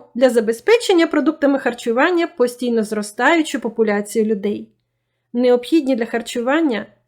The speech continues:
білки, жири, вуглеводи, вітаміни людина отримує в основному від культурних рослин і домашніх тварин.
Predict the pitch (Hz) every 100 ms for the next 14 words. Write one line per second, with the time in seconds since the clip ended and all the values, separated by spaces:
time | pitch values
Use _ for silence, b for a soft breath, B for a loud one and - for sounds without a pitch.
0 | 440 427 320 - 226 285 277 220 196 202
1 | 202 294 220 214 220 196 190 320 240 208
2 | 214 208 220 403 294 214 - b b -
3 | 233 220 240 220 208 226 349 392 294 233
4 | - 214 208 370 349 320 _ 247 262 254
5 | 240 339 349 381 392 - - 480 480 -
6 | 339 247 220 208 220 262 - 214 202 208